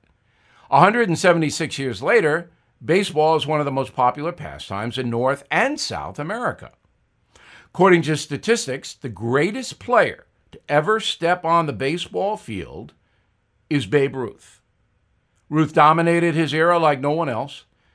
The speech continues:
His fifty-four home runs in nineteen twenty were more than the next three players combined. Babe Ruth was the first player to hit thirty, forty, fifty, and then sixty home runs in a season.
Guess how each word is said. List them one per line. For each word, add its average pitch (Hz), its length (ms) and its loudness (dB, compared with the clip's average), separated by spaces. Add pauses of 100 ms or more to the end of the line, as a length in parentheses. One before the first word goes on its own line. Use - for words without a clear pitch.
(140)
His 139 200 -4
fifty-four 170 840 0
home 160 260 0
runs 165 300 2
in 143 100 -2
nineteen 139 420 -4
twenty 165 500 -4 (520)
were 139 200 0
more 180 440 6
than 151 180 2
the 139 100 0
next 175 280 -2
three 185 560 0 (220)
players 180 760 0 (200)
combined. 139 720 2 (960)
Babe 160 200 6
Ruth 170 240 6
was 160 160 0
the 135 80 -4
first 185 320 -4
player 156 200 2
to 147 100 0
hit 131 180 0
thirty, 151 340 0
forty, 160 320 -6
fifty, 160 400 -4
and 151 100 0
then 147 140 2
sixty 220 720 -2
home 202 360 0
runs 185 360 4
in 190 80 -4
a 190 80 -6
season. 220 400 -6